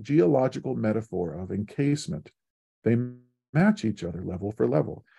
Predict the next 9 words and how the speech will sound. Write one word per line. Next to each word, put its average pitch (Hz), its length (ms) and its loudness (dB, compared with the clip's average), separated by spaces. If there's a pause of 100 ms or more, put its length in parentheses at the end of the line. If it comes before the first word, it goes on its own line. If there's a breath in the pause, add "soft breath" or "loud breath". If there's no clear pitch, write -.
(220 soft breath)
And 135 80 2
thus 165 180 6
we 208 100 4
have 220 100 4
a 143 60 -2
hard 123 280 0
time 101 420 -4 (180)
separating 101 680 -2
them. 60 220 -14